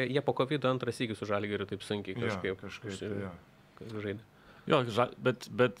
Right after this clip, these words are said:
Speaker 3: e, Žalgiriui vėl ir tose rungtynėse, ir, ir prieš Monaką, kur po lenta sunku buvo kovoti. Ten offensive reboundų, aš čia irgi užsirašiau, keturiolika Milanas da-, e, turėjo ir antrose su Monako turėjo Monakas vienuolika. Ir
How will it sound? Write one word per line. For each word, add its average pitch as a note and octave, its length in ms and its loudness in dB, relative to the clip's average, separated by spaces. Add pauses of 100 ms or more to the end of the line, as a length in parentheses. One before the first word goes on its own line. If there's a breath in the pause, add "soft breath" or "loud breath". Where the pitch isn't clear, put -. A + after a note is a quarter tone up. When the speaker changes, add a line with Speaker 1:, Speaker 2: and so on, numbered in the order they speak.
Speaker 3:
e, A#2 460 8 (260)
Žalgiriui A2+ 400 4
vėl A#2+ 240 6 (180)
ir A#2 160 -4
tose C3+ 260 2
rungtynėse, C3+ 480 0
ir, A#2+ 280 6
ir A#2 220 4 (200)
prieš A2+ 260 2
Monaką, A#2+ 440 4 (240)
kur G#2 240 0 (400)
po B2 100 6
lenta A2+ 420 6
sunku G#2 380 -2
buvo G2 160 0
kovoti. G2 480 -2
Ten G2+ 160 0
offensive G#2+ 400 -2
reboundų, A2 460 4 (320)
aš - 120 -6
čia A2 140 -2
irgi G#2 160 -2
užsirašiau, G#2 400 -4
keturiolika A2+ 420 4
Milanas A2+ 400 4
da-, A#2 140 -2
e, A#2+ 180 6
turėjo C3 360 4 (540 loud breath)
ir A2+ 420 6
antrose A#2 800 4
su A2+ 200 -2
Monako A2 760 4
turėjo A2 340 4 (200)
Monakas A2 380 0
vienuolika. G#2+ 540 4
Ir G2 80 -4